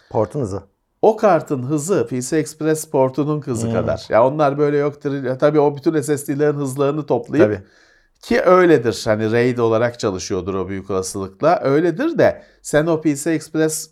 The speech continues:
Speaker 2: slotuna bağlısın.
Speaker 1: Hı hı.
Speaker 2: Sen kendi içinde istediğin gibi verileri uçur.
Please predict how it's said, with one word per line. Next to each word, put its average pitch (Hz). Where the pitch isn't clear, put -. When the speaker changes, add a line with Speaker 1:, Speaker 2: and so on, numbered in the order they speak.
Speaker 2:
slotuna 151
bağlısın. 101
Speaker 1:
Hı 104
hı. 113
Speaker 2:
Sen 131
kendi 147
içinde 156
istediğin 160
gibi 135
verileri 139
uçur. -